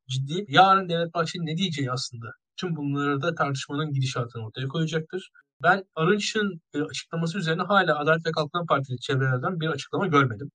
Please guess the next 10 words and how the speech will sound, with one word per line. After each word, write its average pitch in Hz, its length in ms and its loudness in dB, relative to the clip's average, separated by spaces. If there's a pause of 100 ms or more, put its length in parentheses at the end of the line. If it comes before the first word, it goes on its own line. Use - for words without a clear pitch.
(140)
Arada 170 440 4 (220)
şeye 151 300 0
baktım, 160 440 -4 (120)
e, 139 40 0 (200)
en 160 120 4
son 156 220 -2
habere 147 320 0
baktım. 202 540 -4
Orada 160 440 4 (360)
nispeten 165 580 0